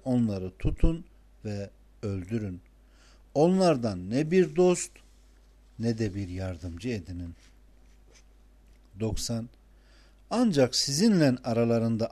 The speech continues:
anlaşma bulunan bir kavme sığınanlara yahut sizinle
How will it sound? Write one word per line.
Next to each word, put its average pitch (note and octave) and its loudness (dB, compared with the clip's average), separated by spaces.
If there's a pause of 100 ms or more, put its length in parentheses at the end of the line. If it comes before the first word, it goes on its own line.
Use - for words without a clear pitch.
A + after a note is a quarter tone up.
anlaşma C3 0
bulunan A#2+ 2
bir A2+ 0
kavme A2+ -2
sığınanlara F#2+ -6 (680)
yahut F3 2
sizinle D3+ 2